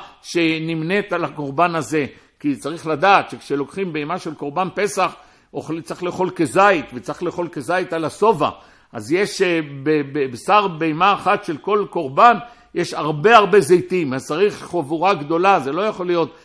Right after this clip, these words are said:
חבורה מצומצמת וקטנה, כי לא יוכלו להספיק לאכול כל כך הרבה,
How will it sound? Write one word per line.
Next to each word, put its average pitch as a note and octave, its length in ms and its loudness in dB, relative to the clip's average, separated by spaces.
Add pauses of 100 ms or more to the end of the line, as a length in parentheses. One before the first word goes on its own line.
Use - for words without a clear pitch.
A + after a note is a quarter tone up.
(200)
חבורה D3+ 300 2
מצומצמת D#3+ 760 -4
וקטנה, C#3+ 460 -4
כי D3 340 -6
לא D#3+ 120 0
יוכלו F#3 320 -2
להספיק F3 480 -6
לאכול F3 360 -2
כל F3+ 200 -8
כך F3 220 -6
הרבה, D#3+ 260 -6